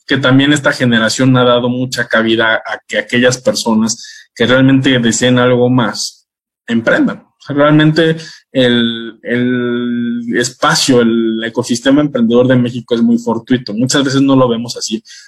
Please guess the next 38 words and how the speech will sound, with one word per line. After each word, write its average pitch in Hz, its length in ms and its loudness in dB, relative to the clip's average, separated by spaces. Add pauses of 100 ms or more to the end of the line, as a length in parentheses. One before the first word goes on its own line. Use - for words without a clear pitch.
(160)
pero 110 140 -2
real-, 123 400 0
hay 139 140 2
muchas 147 360 0
oportunidades, 92 800 -6
¿no? 131 180 -2
O - 60 -6
sea, 127 120 0
no 131 120 4
hay 160 120 2
un 175 180 4
camino 131 420 2
claro 104 420 -4 (160)
en 113 160 -6
el 104 140 -6
emprendimiento. 104 680 -2
Definitivamente 117 680 -2
vas 113 120 -2
a - 40 -20
tener 110 160 0
que 110 100 -4
tocar 110 300 -2
mil 139 320 2
puertas, 131 400 2
vas 120 160 -8
a 131 60 -6
tener 120 180 -2
que 135 120 -6
probar 120 300 0
mil 135 220 2
productos, 139 420 -2
vas 156 120 2
a - 20 4
tener 170 140 2
que 175 60 0
hacer 165 160 4
muchas 175 420 2
cosas. - 260 -16